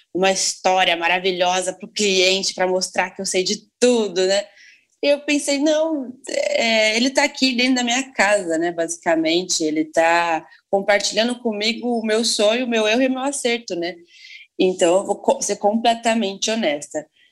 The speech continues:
Tanto nas redes sociais, quando viam me mandar direct, e,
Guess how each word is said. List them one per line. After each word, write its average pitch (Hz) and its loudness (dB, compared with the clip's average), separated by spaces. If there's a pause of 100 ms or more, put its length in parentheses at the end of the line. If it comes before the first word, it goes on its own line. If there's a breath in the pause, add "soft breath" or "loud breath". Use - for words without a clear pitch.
(140)
Tanto 262 4
nas 220 2
redes 196 -2
sociais, 170 0
quando 165 -2
viam 170 2
me 165 2
mandar 160 2
direct, 151 -2
e, 147 -2